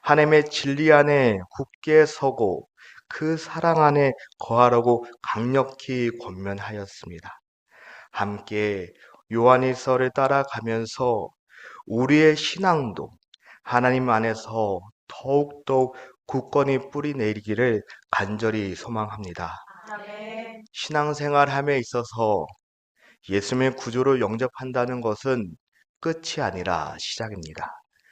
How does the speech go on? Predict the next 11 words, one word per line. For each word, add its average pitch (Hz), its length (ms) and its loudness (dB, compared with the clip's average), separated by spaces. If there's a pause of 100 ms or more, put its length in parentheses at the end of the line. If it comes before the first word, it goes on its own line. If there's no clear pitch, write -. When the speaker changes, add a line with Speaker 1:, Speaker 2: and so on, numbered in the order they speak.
(480)
Speaker 1:
마치 104 420 2
달리기 123 460 0
선수가 135 800 2 (360)
출발점에 143 1120 0
서 - 200 -6
있듯이 110 720 -4 (640)
비로소 143 760 6
믿음을 139 480 2
지키고 131 840 2 (220)
나아가는 113 680 0
경주를 110 800 -4